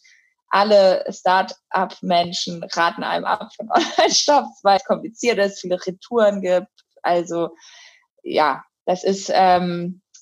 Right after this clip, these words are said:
wäre ich nicht selber und meine eigene Zielgruppe, dann <laughs> hätte ich wahrscheinlich, wäre ich abgeschreckt gewesen. Ähm, und deswegen habe ich immer gedacht, na, wir müssen so ganz starke Dankeschöns machen,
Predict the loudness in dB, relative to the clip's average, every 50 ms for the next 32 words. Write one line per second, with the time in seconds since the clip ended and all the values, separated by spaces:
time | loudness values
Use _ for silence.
0 | _ 2 2 4 4 2 0 0 2 4 4 6 6 6 4 4 4 2 0 -2
1 | -6 -6 -4 -2 -2 -2 -2 -2 -2 -2 -4 -4 -6 -8 -8 -4 -4 -4 -4 -2
2 | -4 -4 -4 -2 -2 0 0 0 0 2 2 2 2 2 0 0 -2 -2 -2 -2
3 | -4 -2 -2 0 2 2 2 2 0 0 -2 -4 -4 -8 _ _ -12 _ -2 0
4 | 2 2 2 0 -2 -4 -6 -6 -6 -8 -12 -14 -20 -20 -14 -12 -12 -12 -12 -16
5 | _ _ -20 -20 -20 -10 _ 0 2 4 4 4 2 0 0 -4 -8 -16 -20 _
6 | _ _ _ _ _ _ -6 -4 0 2 2 2 2 2 0 0 2 2 0 0
7 | 0 0 0 0 2 2 2 2 2 2 2 0 2 4 4 4 4 4 2 0
8 | -2 0 2 2 0 2 2 0 0 0 0 0 -2 -2 -4 -4 -4 -4 -4 -4
9 | -6 -8 -8 -8 -6 -8 -10 -10 -12 -18 -18 -12 -8 -8 -8 -8 -10 -16 -18 -18
10 | -20